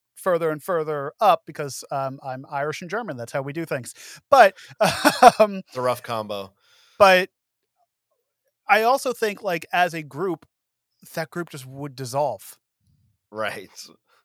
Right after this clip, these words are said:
Speaker 1: Like, you know, we played, let's say, three sessions, and then they're like, "Oh, hey, I need ten bucks, five bucks, whatever it is, for said gameplay out of nowhere."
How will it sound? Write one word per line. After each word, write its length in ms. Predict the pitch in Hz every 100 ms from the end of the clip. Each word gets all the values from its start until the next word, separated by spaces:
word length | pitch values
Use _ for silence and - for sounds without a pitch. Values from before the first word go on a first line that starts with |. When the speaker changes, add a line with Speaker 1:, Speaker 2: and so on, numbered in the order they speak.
| _
Speaker 1:
Like, 160 | 190 165
you 60 | 190
know, 100 | 175
we 120 | 175
played, 400 | - 196 202 190
let's 160 | 185
say, 140 | 185 165
three 320 | - 156 185
sessions, 720 | - 175 165 170 165 170 - -
and 120 | 160
then 180 | 160 165
they're 140 | 160
like, 180 | 160 170
"Oh, 180 | 233 220
hey, 180 | 214 196
I 120 | 175
need 260 | 170 170 - -
ten 280 | - 180 165
bucks, 300 | 165 - -
five 260 | 160 160
bucks, 240 | 151 147 -
whatever 340 | 147 165 151
it 60 | 135
is, 340 | 123 120 - _ _ _ _ _ _ _ _
for 640 | - 190 170 160 151 139 _
said 400 | - 175 156 120
gameplay 560 | 160 196 165 165 147
out 120 | 139 139
of 100 | 143
nowhere." 600 | 170 180 139 123 120